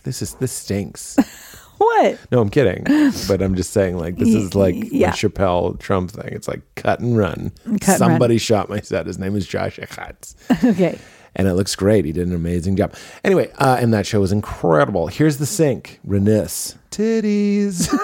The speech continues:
Speaker 1: <laughs> Okay. Um,
Speaker 2: Synchronicity for
Speaker 1: you're like, "I
Speaker 2: those
Speaker 1: wish
Speaker 2: of
Speaker 1: I
Speaker 2: you just joining
Speaker 1: could
Speaker 2: us.
Speaker 1: see," if you just turned on your radio and you are confused and you, you have, like, the residue of duct tape on your wrist and you're like, "Am I escaping?"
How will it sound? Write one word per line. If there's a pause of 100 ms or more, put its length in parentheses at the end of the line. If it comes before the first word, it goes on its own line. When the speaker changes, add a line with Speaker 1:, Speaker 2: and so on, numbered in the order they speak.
(100)
Speaker 1:
<laughs>
Okay.
Um,
Speaker 2:
Synchronicity
for (100)
Speaker 1:
you're
like,
"I
Speaker 2:
those
Speaker 1:
wish
Speaker 2:
of
Speaker 1:
I
Speaker 2:
you
just
joining
Speaker 1:
could
Speaker 2:
us.
Speaker 1:
see,"
if
you
just
turned
on
your
radio
and
you
are
confused
and
you,
you
have,
like,
the
residue
of
duct
tape
on
your
wrist
and
you're
like, (180)
"Am
I
escaping?"